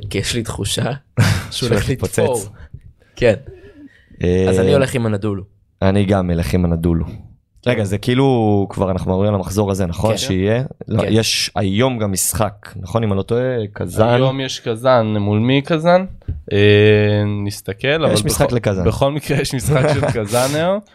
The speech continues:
Speaker 1: היום מונקו קזאן.
Speaker 2: מונקו
Speaker 3: מונקו?
Speaker 2: קזאן. איפה,
Speaker 1: לא,
Speaker 2: בצרפת?
Speaker 1: מחר, בשלישי.
Speaker 2: אה,
Speaker 3: נכון,
Speaker 2: נכון.
Speaker 3: היום יום
Speaker 2: וואי,
Speaker 3: שני,
Speaker 2: אני רגיל
Speaker 3: כן,
Speaker 2: שאנחנו
Speaker 3: נכון.
Speaker 2: מקליטים בשלישי.
Speaker 3: נכון.
Speaker 1: מונקו קזאן, אה, כן.
Speaker 2: מחר.
Speaker 1: בצ-, בצרפת אני הולך עם, אה, מונקו.
Speaker 2: אה,
Speaker 3: אה,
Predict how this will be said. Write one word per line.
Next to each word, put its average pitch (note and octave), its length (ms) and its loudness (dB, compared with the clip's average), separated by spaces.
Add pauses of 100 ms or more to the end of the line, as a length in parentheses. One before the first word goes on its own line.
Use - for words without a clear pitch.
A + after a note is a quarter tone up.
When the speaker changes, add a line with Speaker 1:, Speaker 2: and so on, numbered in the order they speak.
(100)
Speaker 1:
היום C3 220 2
מונקו A#2+ 320 0
קזאן. F#2+ 360 -8
Speaker 2:
מונקו G#2 340 0
Speaker 3:
מונקו? C3+ 160 0
Speaker 2:
קזאן. E2 120 -4 (120)
איפה, G#2+ 260 -2
Speaker 1:
לא, F#2+ 180 0
Speaker 2:
בצרפת? A2 220 0
Speaker 1:
מחר, B2 260 -2 (100)
בשלישי. G2+ 480 -6 (580)
Speaker 2:
אה, E3 60 4
Speaker 3:
נכון, C#3+ 100 2
Speaker 2:
נכון. B2 260 0
Speaker 3:
היום A#2+ 140 0
יום A#2 100 0
Speaker 2:
וואי, G#2+ 100 -6
Speaker 3:
שני, G#2 120 -2
Speaker 2:
אני G#2+ 80 0
רגיל A2+ 120 -2
Speaker 3:
כן, G#2+ 60 -2
Speaker 2:
שאנחנו A2+ 180 2
Speaker 3:
נכון. G#2+ 60 0
Speaker 2:
מקליטים G#2+ 280 -2
בשלישי. G#2+ 360 -4
Speaker 3:
נכון. F2 240 -8 (280)
Speaker 1:
מונקו A#2 360 0
קזאן, B2+ 460 -4
אה, G#2 280 0
כן. G#2 180 -4 (200)
Speaker 2:
מחר. F#2+ 180 0
Speaker 1:
בצ-, - 220 -4
בצרפת F#2 600 -6
אני G2 180 -4
הולך G2 460 0
עם, A2 240 0
אה, A2 60 4 (480)
מונקו. G#2+ 520 0 (1700)
Speaker 2:
אה, F#2+ 40 2
Speaker 3:
אה, F2 520 2